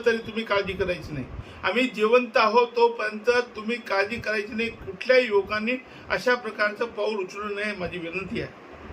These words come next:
आणि म्हणून मी उद्या बारा वाजता गेवराईला, गेवराई तालुक्यात त्यांच्या गावाला, केकत पांगरी या गाव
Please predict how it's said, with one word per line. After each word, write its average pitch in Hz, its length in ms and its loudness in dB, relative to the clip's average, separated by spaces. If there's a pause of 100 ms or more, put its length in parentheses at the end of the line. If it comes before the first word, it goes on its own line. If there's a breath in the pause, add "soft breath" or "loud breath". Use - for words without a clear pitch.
(680)
आणि 196 120 0
म्हणून 233 320 4
मी 226 100 2
उद्या 220 300 6
बारा 214 340 4
वाजता 202 680 0 (280)
गेवराईला, 185 600 0 (460)
गेवराई 190 240 2 (100)
तालुक्यात 202 380 -2
त्यांच्या 170 340 -4
गावाला, 170 500 0 (440)
केकत 175 240 -4
पांगरी 175 400 -2
या 165 140 2
गाव 143 260 -4